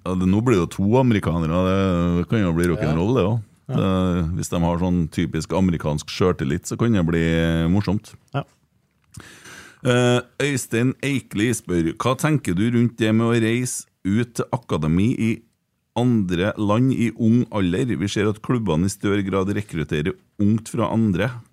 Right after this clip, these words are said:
Speaker 1: Hva skulle til for at du har valgt for eksempel SalMar framfor Lyon?
Speaker 2: Ja, på det tidspunktet når jeg dro ut, så skal, altså, i hvert fall i Tromsø så var jo akademiet ganske ferskt,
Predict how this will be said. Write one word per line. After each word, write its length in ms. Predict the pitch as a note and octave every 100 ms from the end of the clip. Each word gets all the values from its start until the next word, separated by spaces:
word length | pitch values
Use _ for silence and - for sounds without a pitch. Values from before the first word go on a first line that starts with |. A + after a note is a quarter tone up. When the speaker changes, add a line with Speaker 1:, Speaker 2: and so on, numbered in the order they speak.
| _ _ -
Speaker 1:
Hva 160 | G#2
skulle 340 | G2+ - G#2 F#2+
til 200 | - F2+
for 120 | F#2+
at 80 | E2+
du 140 | - F2+
har 80 | F2+
valgt 300 | E2+ F2+ -
for 100 | F#2
eksempel 380 | - F2 D#2+ D#2
SalMar 560 | - D#2+ C#2 C#2 E2
framfor 460 | F#2 G#2+ G2 - E2+
Lyon? 380 | F2+ A#2 C3+ C#2+ - _ _ _ _ _ _ _ _ _ _ _ _ _ _ _ _
Speaker 2:
Ja, 300 | - B1+ C2+ - - - _ -
på 100 | G#2
det 160 | A2+ G#2+
tidspunktet 540 | G#2+ G#2 F#2 E2+ D2+
når 180 | D#2+ F2+
jeg 440 | B2+ B2+ F#2 D2+ E2 F#2
dro 160 | F2+
ut, 320 | F#2 F#2+ D#2 -
så 200 | - F#2+ F#2 D#2+ C#2 A#1+ _ _ _ _ _ -
skal, 240 | - - F#2 - - - -
altså, 140 | F#2+
i 40 | F#2+
hvert 120 | G#2
fall 80 | A#2+
i 60 |
Tromsø 300 | A2 A#2 A2+ E2
så 100 | F2
var 160 | G#2
jo 140 | F2+ D#2
akademiet 540 | F2 F2+ E2+ F#2 F2
ganske 220 | D2+ E2 -
ferskt, 380 | G2 - -